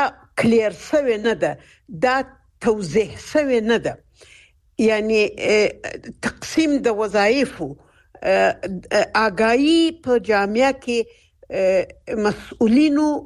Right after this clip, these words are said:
حکومتدارانو په اوږدو کې د تاریخ دا نه ده کړې. د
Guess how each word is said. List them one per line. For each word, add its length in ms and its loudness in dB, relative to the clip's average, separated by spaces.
حکومتدارانو 920 2
په 80 0
اوږدو 420 2
کې 160 -2
د 40 2
تاریخ 280 0
دا 140 2
نه 320 2
ده 80 0
کړې. 240 -2
د 20 2